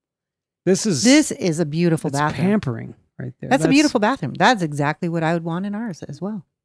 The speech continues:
Speaker 1: And then she says, "I would want somebody to come, uh, clean all of the above in suites."
Speaker 2: <laughs> Yeah,
Speaker 1: She doesn't wanna have to
Speaker 2: absolutely.
Speaker 1: clean all of them. I, I
Speaker 2: Hate
Speaker 1: don't blame
Speaker 2: cleaning
Speaker 1: her.
Speaker 2: bathrooms.
Speaker 1: Well, that was, uh
Speaker 2: Oh, by the way, though,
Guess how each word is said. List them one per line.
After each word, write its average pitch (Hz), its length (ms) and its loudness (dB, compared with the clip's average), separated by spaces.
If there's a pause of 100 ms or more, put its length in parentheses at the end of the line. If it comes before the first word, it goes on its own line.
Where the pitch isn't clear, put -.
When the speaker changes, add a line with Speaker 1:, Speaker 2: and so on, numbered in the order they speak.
(320)
Speaker 1:
And 160 120 4
then 175 120 8
she 165 140 2
says, 165 220 4
"I 170 40 6
would 160 140 8
want 151 240 4
somebody 143 320 2
to 131 80 2
come, 139 420 0
uh, 123 280 0
clean 151 340 2
all 139 420 2
of 117 140 -2
the 117 100 0
above 107 380 -4 (440)
in 123 160 -2
suites." - 540 -10
Speaker 2:
<laughs> - 40 -4 (360)
Yeah, 196 100 4
Speaker 1:
She - 60 2
doesn't 120 200 2
wanna 113 120 0
have 160 100 2
to 185 40 4
Speaker 2:
absolutely. 156 280 0
Speaker 1:
clean 110 80 -2
all 98 180 -6
of 120 60 -10
them. 123 140 -10
I, 123 80 -8
I - 40 -6
Speaker 2:
Hate 175 120 2
Speaker 1:
don't 156 60 0
blame 120 140 -8
Speaker 2:
cleaning 143 260 -2
Speaker 1:
her. 135 40 -6
Speaker 2:
bathrooms. 139 600 -8 (800)
Speaker 1:
Well, 160 120 8
that 208 160 8
was, 233 240 4
uh 240 380 8
Speaker 2:
Oh, 294 200 6
by 196 160 6
the 170 100 4
way, 247 200 4
though, 170 300 2